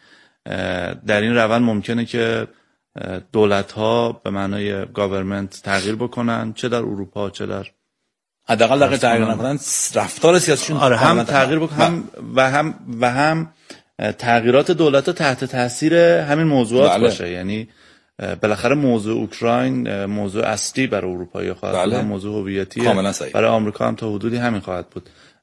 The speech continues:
Speaker 1: اه، و از این نظر، اه، شاید بشه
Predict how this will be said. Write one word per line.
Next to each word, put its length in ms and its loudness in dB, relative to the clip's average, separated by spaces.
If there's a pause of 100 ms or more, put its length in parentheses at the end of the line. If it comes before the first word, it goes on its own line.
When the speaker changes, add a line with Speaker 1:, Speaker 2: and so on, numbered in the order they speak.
Speaker 1:
اه، 460 0
و 220 -6
از 600 0
این 160 -2
نظر، 580 0
اه، 480 -2 (160)
شاید 320 -2
بشه 380 -4